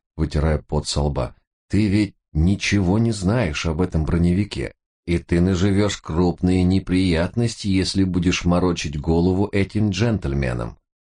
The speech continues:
«Я отлично знаю, где она»,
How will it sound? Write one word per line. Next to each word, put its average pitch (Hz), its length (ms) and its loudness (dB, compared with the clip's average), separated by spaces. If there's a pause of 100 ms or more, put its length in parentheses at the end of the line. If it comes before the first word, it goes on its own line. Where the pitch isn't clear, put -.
(300)
«Я 135 320 0
отлично 127 600 0
знаю, 85 440 0
где 67 240 -4
она», 60 360 -6